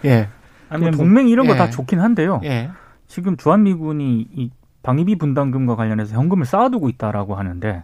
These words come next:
Speaker 2: 음.
Speaker 1: 굳이 또 이렇게까지 증액을 해야 되는가?
Speaker 2: 예.
Speaker 1: 저는 이제 한국민이기 때문에.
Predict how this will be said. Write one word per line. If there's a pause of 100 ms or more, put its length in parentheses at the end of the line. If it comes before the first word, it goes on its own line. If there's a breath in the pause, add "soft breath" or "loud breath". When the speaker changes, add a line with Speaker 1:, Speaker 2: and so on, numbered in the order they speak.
Speaker 2:
음.
Speaker 1:
굳이
또
이렇게까지
증액을
해야
되는가? (140)
Speaker 2:
예. (180)
Speaker 1:
저는
이제
한국민이기
때문에.